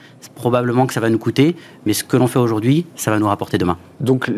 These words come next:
Speaker 2: c'est ça, il y a eu un moment comme ça de blackout, et là, maintenant, c'est l'accélération.
Speaker 1: Complètement.
Speaker 2: Vous réaccélérez
Speaker 1: On
Speaker 2: pour redévelopper le modèle.
Speaker 1: Tout à fait.
Speaker 2: Euh, ju-, juste quel-, quelques mots quand même sur le télétravail, parce qu'il y a beaucoup de
Speaker 1: Mm.
Speaker 2: D R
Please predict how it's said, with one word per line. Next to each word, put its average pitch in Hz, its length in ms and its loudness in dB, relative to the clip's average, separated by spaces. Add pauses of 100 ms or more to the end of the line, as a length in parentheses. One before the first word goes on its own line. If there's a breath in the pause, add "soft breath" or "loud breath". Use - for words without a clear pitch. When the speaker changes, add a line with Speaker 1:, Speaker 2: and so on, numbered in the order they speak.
Speaker 2:
c'est - 140 -6
ça, 123 180 0
il 113 60 -2
y 117 40 2
a 120 40 4
eu 135 160 2
un 123 40 0
moment 127 300 2
comme 120 180 -2
ça 113 140 -2
de 107 60 -8
blackout, 123 640 0
et 117 100 2
là, 131 160 0
maintenant, 127 240 -2
c'est 123 140 -2
l'accélération. 113 680 -2
Speaker 1:
Complètement. 95 480 -2
Speaker 2:
Vous 107 140 0
réaccélérez 135 840 0
Speaker 1:
On 156 40 -4
Speaker 2:
pour 104 260 0
redévelopper 139 600 2
le 123 60 0
modèle. 120 420 2 (200 loud breath)
Speaker 1:
Tout 110 120 -8
à 95 60 -2
fait. 98 60 0
Speaker 2:
Euh, 110 380 2
ju-, 113 140 -4
juste 156 280 0
quel-, 170 200 0
quelques 170 260 0
mots 175 160 2
quand 170 80 0
même 151 100 0
sur 147 140 -2
le 131 60 0
télétravail, 147 500 0
parce 135 120 -12
qu'il 143 100 0
y - 20 4
a 120 40 2
beaucoup 139 240 -2
de 143 60 2
Speaker 1:
Mm. 110 40 -2
Speaker 2:
D 127 140 4
R 123 80 -2